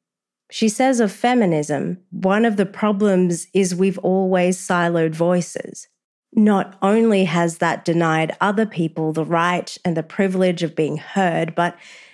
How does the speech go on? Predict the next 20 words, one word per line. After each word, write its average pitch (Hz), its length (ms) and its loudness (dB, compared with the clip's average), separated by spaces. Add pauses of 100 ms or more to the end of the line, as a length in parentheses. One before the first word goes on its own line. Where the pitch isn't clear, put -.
(120)
it 202 160 2
also 254 260 2
places 240 460 0
an 196 120 4
enormous 202 680 2
amount 170 340 0
of 165 160 -4
pressure 202 460 0
on 147 140 0
the 165 100 2
one 214 440 2
voice 156 420 2
who, 180 180 2
for 160 180 -2
whatever 185 500 2
reason, 175 500 0
gets 175 320 -2
to 175 80 -4
be 160 160 0
chosen." 175 720 -2